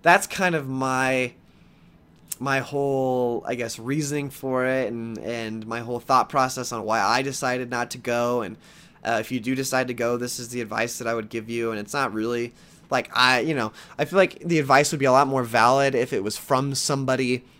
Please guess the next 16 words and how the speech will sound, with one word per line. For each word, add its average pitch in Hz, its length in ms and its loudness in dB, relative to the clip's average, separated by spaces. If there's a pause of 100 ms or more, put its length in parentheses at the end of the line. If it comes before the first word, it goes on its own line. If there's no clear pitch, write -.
(220)
that 131 180 0
was 120 160 0
a 113 60 0
lot, 120 260 4
you 123 80 -2
know, 98 160 -2
like, 95 200 -4
from 170 320 8
Zack 123 240 2
Snyder 104 320 -2
or 113 140 0
Spielberg 120 800 4
or, 117 600 0 (440)
you 135 120 0
know, 110 280 0
Scorsese. 139 840 4